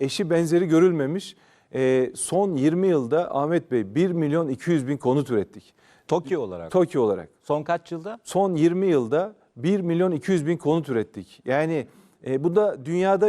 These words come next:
Speaker 1: hakikaten eşi benzeri yok. E, biz her yıl böyle elli bin, e, yüz bin,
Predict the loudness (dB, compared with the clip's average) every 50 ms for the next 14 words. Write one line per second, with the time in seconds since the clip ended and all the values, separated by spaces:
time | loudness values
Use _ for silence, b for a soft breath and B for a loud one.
0 | 0 0 -4 -10 -10 -6 -2 -2 0 0 0 0 -2 -2 -2 -2 0 0 0 0
1 | 2 2 2 4 4 2 2 0 -6 b b b b b b b 0 2 4 4
2 | 4 4 2 0 -2 -4 -2 -2 -2 -4 -8 -10 b b b b 0 2 2 2
3 | 2 2 0 -2 -2 -2 0 0 2 2 4 2 2 2 2 0 0 0 -2 -2
4 | -6 -14 _ -8 -4 -2 0 0 0 0 0 0 0 0 0 0 -2 -2 -4 -6
5 | -14